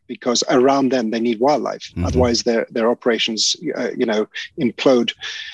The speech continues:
Speaker 1: um, as there's no wildlife and land use changes.
Speaker 2: Mm-hmm.
Speaker 1: So yes, I would say that in the Masai Mara, I'm, I'm part of a group of, uh, forty-seven lodges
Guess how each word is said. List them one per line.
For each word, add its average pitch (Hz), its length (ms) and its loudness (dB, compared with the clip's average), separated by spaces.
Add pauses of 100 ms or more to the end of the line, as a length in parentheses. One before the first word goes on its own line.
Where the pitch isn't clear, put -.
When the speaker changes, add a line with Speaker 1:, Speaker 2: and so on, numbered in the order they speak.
(120)
Speaker 1:
um, - 260 0
as 131 180 6
there's 120 180 4
no 110 120 0
wildlife 117 480 2
and 110 140 -2
land 117 220 0
use 104 120 0
changes. - 580 2
Speaker 2:
Mm-hmm. 85 240 0 (240)
Speaker 1:
So 139 720 4 (160)
yes, 180 320 2
I 160 60 2
would 139 160 0
say 147 300 0
that 127 200 -2
in 127 160 -4
the 123 60 -2
Masai 135 340 -2
Mara, 131 400 0
I'm, 120 400 -6
I'm 120 300 0
part 127 180 2
of 110 100 -2
a 113 120 2
group 113 260 0
of, 113 260 0 (160)
uh, 113 220 -2
forty-seven 117 640 0
lodges 113 560 0